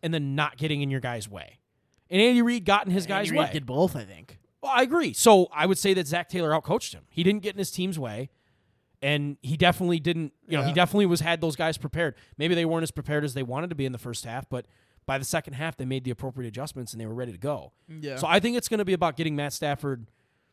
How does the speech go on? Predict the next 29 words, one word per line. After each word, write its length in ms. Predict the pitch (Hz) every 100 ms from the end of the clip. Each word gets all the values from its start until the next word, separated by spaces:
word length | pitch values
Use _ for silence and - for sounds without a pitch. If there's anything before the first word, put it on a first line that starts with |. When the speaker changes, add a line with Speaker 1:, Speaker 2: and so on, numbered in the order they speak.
| _ _ _ _ -
Speaker 1:
comfortable 560 | 180 185 170 143 135
early. 420 | - 127 87 62 _ _ _ _ _ _ _ _ _ _ _ _
Speaker 2:
Yeah, 200 | - 262 214 147
I 100 | 180
mean, 120 | 202
I, 320 | - 190 202 - -
I 120 | -
can't 260 | 190 190 151
disagree. 520 | 139 - 135 135 165 - _
Now, 480 | 170 214 208 202 - _ _ - _ _ -
now, 80 |
what 100 | 185 262
do 60 |
the 100 | 262 - _
Bengals 680 | - 160 151 117 - - - - 156
need 160 | 143 123 -
to 60 |
do? 220 | 127 57 135
Speaker 1:
The 60 | 139
single 300 | - 147 139
most 220 | 135 -
important 320 | 131 139 131 120
thing? 260 | 127 143 - _ _ _ _ _ _ _ _ _ _ _ _ _ _ _ _ _ _ _ -
I'd 200 | 160 180
like 340 | 147 156 170 -
to 100 | 175
say 360 | - 160 151
that 160 | 143 131
it's 260 | 117 -